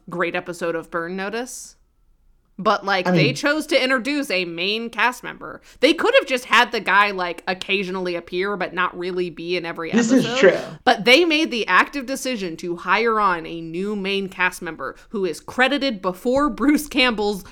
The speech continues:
Speaker 1: with Bruce Campbell. So they made this bed. They have to fucking lay in it.
Speaker 2: You know what? You're right.
Speaker 1: I
Speaker 2: And
Speaker 1: am right,
Speaker 2: also,
Speaker 1: and I should
Speaker 2: this,
Speaker 1: say it.
Speaker 2: this is implied, but also Jesse's not used well.
Speaker 1: No, he's not. He's in, like, two scenes.
Speaker 2: Yeah, no.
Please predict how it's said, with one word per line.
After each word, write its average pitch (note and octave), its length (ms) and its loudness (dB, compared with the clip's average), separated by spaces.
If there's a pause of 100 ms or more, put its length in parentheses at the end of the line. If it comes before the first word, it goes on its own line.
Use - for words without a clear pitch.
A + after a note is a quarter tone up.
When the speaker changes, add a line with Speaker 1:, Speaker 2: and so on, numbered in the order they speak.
(140)
Speaker 1:
with F#3+ 400 2
Bruce A#3 280 -2
Campbell. F#3+ 540 -6 (200)
So F#3+ 480 2
they B3 500 2
made A3+ 300 2
this A#3 160 4
bed. F#3+ 320 2 (120)
They A3 140 4
have B3+ 120 2
to F#3+ 120 -4
fucking G3 520 -2
lay E3 200 -6
in E2+ 140 -14
it. - 240 -14 (180)
Speaker 2:
You G#3+ 100 4
know C#4 60 6
what? C4 180 2
You're A#3 140 4
right. - 320 -4 (100)
Speaker 1:
I A3 80 -2
Speaker 2:
And G#3 140 4
Speaker 1:
am - 60 2
right, G#3 80 2
Speaker 2:
also, F3 260 6
Speaker 1:
and D3+ 80 6
I C#3 80 4
should - 180 -4
Speaker 2:
this, A3 160 8
Speaker 1:
say - 60 -4
it. - 180 -12 (140)
Speaker 2:
this - 340 2
is E3+ 160 4
implied, C3+ 600 0
but C3 180 2
also C#3 480 0
Jesse's - 400 0
not - 160 -14
used - 200 -18
well. - 180 -16 (420)
Speaker 1:
No, F#4 220 4
he's F#4+ 120 0
not. E4 120 2
He's C#4+ 340 -4
in, C#4 260 -4
like, C4+ 200 -4
two B3+ 180 -2
scenes. - 500 -12 (140)
Speaker 2:
Yeah, C#3 240 -4
no. B2+ 140 -6